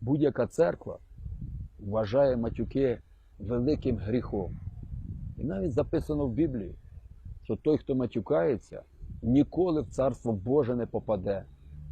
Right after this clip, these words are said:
То, розумієте, не може із, з вуст, з твого рота, коли ти стоїш в церкві і читаєш молитву,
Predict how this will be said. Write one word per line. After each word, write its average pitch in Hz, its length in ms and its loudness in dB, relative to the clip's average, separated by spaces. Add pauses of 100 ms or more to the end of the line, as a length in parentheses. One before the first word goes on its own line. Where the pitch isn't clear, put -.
(720)
То, 135 320 8 (280)
розумієте, 127 760 4
не 131 200 6
може 170 520 6 (600)
із, - 340 4 (260)
з 104 160 0
вуст, 180 500 8 (220)
з - 120 -20
твого 165 360 8
рота, 170 540 6 (1400)
коли 156 260 10
ти 143 140 -2
стоїш 147 340 2
в - 100 -20
церкві 147 420 4 (240)
і 101 60 -12
читаєш 143 500 4
молитву, 120 600 4